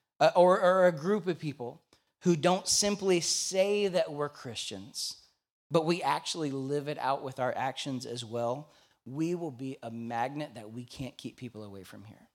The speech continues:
that you can't keep people away from your life. Because they probably never met a person in their life where their words and their actions line up together. If, if you wanna change your world,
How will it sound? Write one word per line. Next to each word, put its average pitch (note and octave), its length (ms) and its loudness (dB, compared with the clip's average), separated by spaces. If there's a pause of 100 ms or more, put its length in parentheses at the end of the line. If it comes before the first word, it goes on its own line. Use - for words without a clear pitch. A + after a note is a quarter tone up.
(560)
that C#3+ 140 -2
you D3+ 160 -8
can't D3 260 -6
keep D3+ 200 -8
people C3 280 -8
away A2+ 220 -8
from A2+ 200 -16
your G2+ 120 -14
life. - 460 -20 (2250)
Because B2+ 240 -6
they C3 120 -4
probably D#3+ 480 0
never C#3+ 600 -2 (160)
met C3 380 -4
a B2 80 -8
person B2+ 480 -8
in A#2+ 100 -12
their G#2+ 140 -12
life G#2 560 -10 (1000)
where C3 160 -2
their A#2+ 160 -4
words A2+ 640 -8 (360)
and C3+ 240 -6
their B2+ 120 -6
actions A2+ 720 -10
line A2 240 -8
up G2+ 160 -12
together. F#2+ 500 -12 (1200)
If, B2+ 160 -10
if D3 260 -6
you D#3+ 140 0
wanna F#3 240 4
change D#3+ 340 -2
your C#3 100 -4
world, A2 400 -12